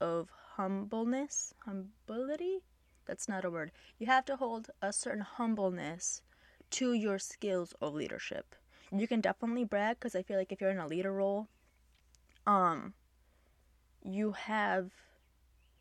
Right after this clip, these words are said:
a moment or moments where you can brag and you can celebrate the things that you have worked hard to do.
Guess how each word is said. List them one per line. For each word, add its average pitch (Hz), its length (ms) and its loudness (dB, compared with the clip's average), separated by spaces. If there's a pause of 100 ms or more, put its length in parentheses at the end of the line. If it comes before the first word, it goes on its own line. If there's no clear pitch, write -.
(880)
a 208 160 4
moment 185 800 -2 (1000)
or 190 100 -2
moments 180 640 -4 (720)
where 185 120 0
you 190 140 0
can 175 160 -4
brag 220 520 4 (880)
and 196 320 -2
you 190 240 0
can 175 420 -8
celebrate 185 840 0 (380)
the 180 120 2
things 196 340 -2
that 170 160 -2
you 180 200 0
have 165 220 -4
worked 180 320 0
hard 170 220 -6 (160)
to - 180 -8
do. 92 280 -6